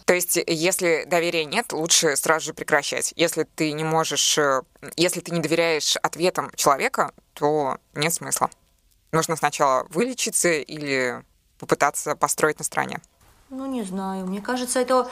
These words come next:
Speaker 2: это, это очень категорично, мне <laughs> кажется. Если, м, давай так, если ты находишься в отношениях с мужчиной, и он тебе говорит, э, там: «Можно я посмотрю тебе телефон? Вчера в двенадцать часов ночи у тебя была эс эм эска». Если ты никогда не врала, в чем проблема?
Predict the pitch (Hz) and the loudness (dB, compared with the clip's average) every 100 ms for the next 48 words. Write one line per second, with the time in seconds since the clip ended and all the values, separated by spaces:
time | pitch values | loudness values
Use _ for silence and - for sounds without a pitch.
0 | - - - - 302 - - 254 269 269 | -8 -14 -2 2 4 2 2 2 2 0
1 | 277 277 269 254 269 208 - 196 196 196 | -4 -6 -6 -2 -4 -4 -8 -8 -8 -6
2 | 233 226 220 - - 208 285 302 262 - | -2 -2 -4 -6 -4 -4 -4 -6 -8 -12
3 | - - - 208 208 202 226 262 202 196 | -16 -18 -14 -8 -6 -2 0 0 0 -4
4 | - 254 277 285 311 311 247 233 - 214 | -6 -4 -2 -4 -4 -4 -2 -4 -4 -4
5 | 220 254 233 214 214 196 180 185 226 285 | -4 -2 -4 -6 -6 -6 -6 -8 -8 -6
6 | 220 196 202 202 196 180 - 214 208 190 | -8 -6 -2 -2 -2 -6 -8 -6 -6 -6
7 | 185 180 180 175 302 349 247 226 240 240 | -8 -6 -6 -4 -4 -4 -4 -4 -4 -4
8 | 202 196 196 233 277 - - 226 220 202 | -6 -6 -8 -2 -2 -2 -2 -2 -2 -4
9 | 208 - - 208 208 320 - 233 233 208 | -4 -6 -6 -6 -4 -6 -4 -2 -2 -2
10 | 202 202 202 - - - 175 240 269 262 | -4 -4 -6 -8 -10 -10 -8 -6 -4 -4
11 | 247 208 220 226 196 208 170 - 226 214 | -4 -2 -2 -2 0 2 0 0 -4 -4
12 | 170 147 - | -4 -8 -8